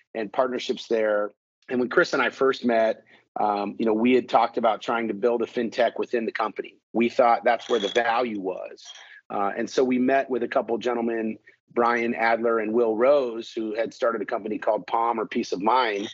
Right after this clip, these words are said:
Uh, and we were really looking for them to bring some,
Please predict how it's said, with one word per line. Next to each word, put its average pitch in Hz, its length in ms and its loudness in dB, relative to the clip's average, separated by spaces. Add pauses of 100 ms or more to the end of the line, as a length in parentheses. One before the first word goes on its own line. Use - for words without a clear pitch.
(380)
Uh, 104 260 0
and 113 100 2
we 143 120 6
were 151 80 6
really 135 240 2
looking 127 260 -2
for 120 160 -6
them 123 220 -2
to 120 140 -6
bring 120 600 0 (400)
some, 107 720 -2